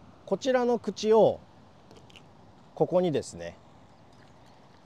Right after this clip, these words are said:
ぐるぐると回して、しっかり固定させると。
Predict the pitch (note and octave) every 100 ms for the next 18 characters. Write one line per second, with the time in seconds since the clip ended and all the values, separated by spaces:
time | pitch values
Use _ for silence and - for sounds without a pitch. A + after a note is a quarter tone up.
0 | - D#3+ C#3 A2+ A#2 - F#2 G#2 A2 -
1 | - A3 - - - - _ - _ _
2 | - - - - - - - A3+ G#3 -
3 | A#2+ G2+ F#2 F#2 F#2+ E2+ D#2